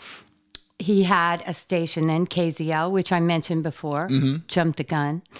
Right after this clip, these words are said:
Speaker 1: It was in the basement of W A A A. And it was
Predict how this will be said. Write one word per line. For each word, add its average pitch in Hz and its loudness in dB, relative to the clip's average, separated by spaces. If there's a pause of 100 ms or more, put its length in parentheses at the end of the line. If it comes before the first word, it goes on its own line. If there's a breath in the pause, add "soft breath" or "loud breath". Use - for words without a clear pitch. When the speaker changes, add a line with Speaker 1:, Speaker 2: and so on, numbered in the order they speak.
(360 loud breath)
Speaker 1:
It 190 2
was 180 2
in 175 4
the 170 2
basement 180 0 (100)
of 165 0
W 165 0
A 170 -2
A 175 0
A. 233 2 (580 loud breath)
And 170 0 (600)
it 208 0
was 185 2